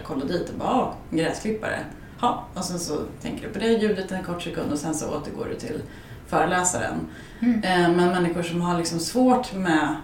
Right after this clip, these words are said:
Speaker 1: den här hämningen, de blir uppmärksamma av den här gräsklipparen och sen uppmärksamma om någon som går och växlar pennan och sen något annat som händer och så här.
Speaker 2: Mm.
Speaker 1: Och det har visat sig att till exempel personer med A D H D då, som jag har, <laughs> eh, har lite svårare att återgå till föreläsaren. För det, tanken
Speaker 2: Mm.
Speaker 1: är att man sen,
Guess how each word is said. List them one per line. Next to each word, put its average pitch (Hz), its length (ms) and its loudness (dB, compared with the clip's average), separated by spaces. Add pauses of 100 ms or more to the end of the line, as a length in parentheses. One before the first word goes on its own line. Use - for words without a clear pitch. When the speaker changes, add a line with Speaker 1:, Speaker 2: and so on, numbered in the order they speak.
(100)
Speaker 1:
den 160 120 -2
här 151 280 0 (100)
hämningen, 156 840 -2
de 196 320 6
blir 180 100 0
uppmärksamma 175 500 0
av 175 60 4
den 147 100 2
här - 60 -4
gräsklipparen 151 560 -2
och 156 60 0
sen 185 140 -2
uppmärksamma 156 460 0
om 151 100 2
någon 151 160 2
som 135 300 -2 (320)
går 165 80 0
och 156 60 0
växlar 151 260 -2
pennan 160 440 2
och 156 100 2
sen 160 160 0
något 151 140 0
annat 156 320 0
som 151 140 -2
händer 147 380 0
och - 60 -4
så - 100 -6
här. - 200 -4 (320)
Speaker 2:
Mm. 240 260 4
Speaker 1:
Och 196 60 2
det 196 60 10
har 196 60 8
visat 190 240 6
sig 208 120 2
att - 240 -2 (160)
till 196 100 0
exempel 170 220 0
personer 160 300 0
med - 100 0
A - 120 -2
D 165 60 2
H 160 200 0
D 165 100 0
då, - 60 -2
som 170 160 -4
jag 208 80 0
har, - 280 -2 (360)
<laughs> - 360 -4
eh, 190 100 2
har 175 240 4
lite 156 120 2
svårare 180 400 4
att 214 80 2
återgå 226 460 6
till - 100 2
föreläsaren. - 840 -2
För 196 100 -2
det, 190 160 4
tanken 269 320 6
Speaker 2:
Mm. 160 100 6
Speaker 1:
är 160 60 2
att 156 60 -2
man 151 100 0
sen, 156 240 -2